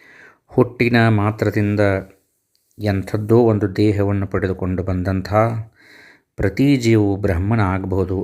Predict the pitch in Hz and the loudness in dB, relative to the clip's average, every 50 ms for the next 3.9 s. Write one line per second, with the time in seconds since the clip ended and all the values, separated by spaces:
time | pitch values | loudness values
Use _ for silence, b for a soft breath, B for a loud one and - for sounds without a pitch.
0 | - 101 104 110 117 120 117 101 104 101 101 95 95 - - 101 107 101 85 90 | -4 -2 -2 0 2 2 2 2 2 0 0 -2 -4 -4 -4 -2 -2 -2 -2 -2
1 | 92 92 107 104 98 92 101 107 107 101 98 92 95 104 98 95 92 92 90 90 | -2 0 0 0 0 0 0 0 0 0 -2 -4 -2 -2 -2 0 0 -2 0 0
2 | 101 110 104 95 104 110 110 - - 113 113 110 107 110 101 104 92 90 95 98 | 0 0 0 0 -2 -2 -4 -4 -4 -2 0 0 0 0 0 0 -2 -2 -2 -2
3 | 95 92 90 92 104 - - - 135 127 113 107 101 104 98 95 95 | -2 -2 -2 -4 -4 -6 -4 -2 0 0 0 0 0 -2 0 0 0